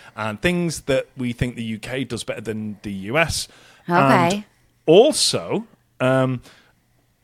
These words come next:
Speaker 1: me and Baz have got a few things that we need to get off our chest that we think are batshit crazy about the U S A, uh, that we
Speaker 2: Well.
Speaker 1: don't understand. So help us
Speaker 2: <laughs>
Speaker 1: understand. E-, you're either gonna help us understand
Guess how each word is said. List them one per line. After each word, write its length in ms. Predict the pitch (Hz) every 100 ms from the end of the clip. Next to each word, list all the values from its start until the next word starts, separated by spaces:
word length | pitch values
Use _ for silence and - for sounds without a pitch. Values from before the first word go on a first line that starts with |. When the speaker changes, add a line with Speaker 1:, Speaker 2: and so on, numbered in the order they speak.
| _ _ -
Speaker 1:
me 140 | 214
and 80 | 180
Baz 180 | 190 156
have 100 | 143
got 120 | 147
a 40 |
few 180 | - 147
things 260 | 135 147 139
that 100 | 143
we 60 |
need 140 | 139 135
to 80 | 135
get 140 | 139
off 160 | 127 135
our 80 |
chest 320 | 113 147 127 -
that 100 | 120
we 60 |
think 220 | - 127 -
are 100 | 117
batshit 520 | - - - - 123
crazy 460 | - 123 120 117 98
about 320 | 117 110 110 113
the 100 | 110
U 160 | 107
S 120 | 104
A, 160 | 107 101 - _ _
uh, 180 | 110 104
that 160 | 101 -
we 100 | 233
Speaker 2:
Well. 120 | 214
Speaker 1:
don't 160 | 185 160
understand. 400 | 151 143 123 123
So 180 | 131 120 - - -
help 260 | - 175 175
us 220 | 175 539
Speaker 2:
<laughs> 20 | 160
Speaker 1:
understand. 460 | 151 156 175 147 - - -
E-, 160 | 208 220
you're 160 | 190 190
either 180 | 226 240
gonna 140 | 214
help 200 | 185 180
us 100 | 170
understand 840 | 180 156 - 185 214 151 110 95